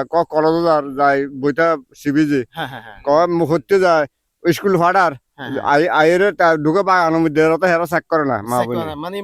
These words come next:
Speaker 2: অভিভাবক যারা আছে তারা চেক করতেছে
Speaker 1: চেক
Speaker 2: না।
Speaker 1: করতে, মুরব্বীরা চেক করে না।
Speaker 2: হ্যাঁ। তার মানে আপনি বলতে চাচ্ছেন যারা স্কুল কলেজে পড়ে তাদেরকে আসলে নিয়মিত একটু চেক রাখার
Speaker 1: চেক,
Speaker 2: জন্য।
Speaker 1: চেক রাখার জন্য চেক করে না।
Speaker 2: চেক করে না।
Speaker 1: এই মেয়েটাকে আমার সে সত্যিকার, আমি খরচা দেই পড়ার জন্য, এটা পড়ে,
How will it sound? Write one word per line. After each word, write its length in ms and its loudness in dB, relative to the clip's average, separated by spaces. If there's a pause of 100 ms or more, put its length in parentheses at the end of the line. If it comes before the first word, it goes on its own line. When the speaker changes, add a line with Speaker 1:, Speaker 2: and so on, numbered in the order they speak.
(220)
Speaker 2:
অভিভাবক 480 -6
যারা 220 -2
আছে 160 -8
তারা 200 -6
চেক 220 -8
করতেছে 300 -16
Speaker 1:
চেক 140 0
Speaker 2:
না। 40 -10
Speaker 1:
করতে, 220 0
মুরব্বীরা 420 2
চেক 240 0
করে 140 2
না। 120 -2 (160)
Speaker 2:
হ্যাঁ। 220 -10 (380)
তার 100 -4
মানে 160 -4
আপনি 200 -4
বলতে 280 -6
চাচ্ছেন 300 -8
যারা 240 -4
স্কুল 260 -12
কলেজে 360 -2
পড়ে 260 -4
তাদেরকে 440 -4
আসলে 280 -6
নিয়মিত 380 -2
একটু 260 -6
চেক 200 -4
রাখার 260 -4
Speaker 1:
চেক, 80 -8
Speaker 2:
জন্য। 160 0 (100)
Speaker 1:
চেক 200 0
রাখার 280 2
জন্য 180 2
চেক 240 -2
করে 180 0
না। 120 -4 (260)
Speaker 2:
চেক 240 -8
করে 180 -8
না। 80 -10
Speaker 1:
এই 120 2
মেয়েটাকে 540 2
আমার 180 2
সে 100 -2 (100)
সত্যিকার, 520 0 (360)
আমি 180 -2
খরচা 340 -2
দেই 220 2 (420)
পড়ার 260 0
জন্য, 200 2
এটা 160 0
পড়ে, 360 2